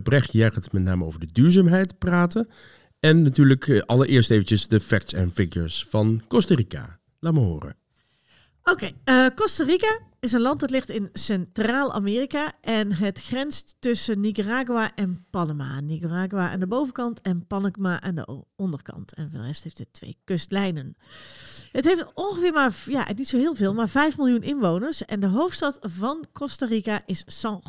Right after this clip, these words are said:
Speaker 2: José. En, eh, ja, je raadt het al, de voertaal van Costa Rica is Spaans. Eh,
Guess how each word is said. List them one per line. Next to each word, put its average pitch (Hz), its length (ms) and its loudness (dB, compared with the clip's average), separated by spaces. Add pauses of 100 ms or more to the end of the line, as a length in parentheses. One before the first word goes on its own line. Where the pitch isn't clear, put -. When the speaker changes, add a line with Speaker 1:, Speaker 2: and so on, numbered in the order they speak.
Speaker 2:
José. 185 480 -4 (880)
En, 233 300 -2
eh, 202 160 -2
ja, 196 220 -6
je 156 160 -4
raadt 233 180 -2
het 254 100 -8
al, 240 120 -4
de 196 100 0
voertaal 247 520 -2
van 190 200 -6
Costa 175 320 -12
Rica 160 360 -6
is - 280 -12
Spaans. - 840 -4 (920)
Eh, - 160 0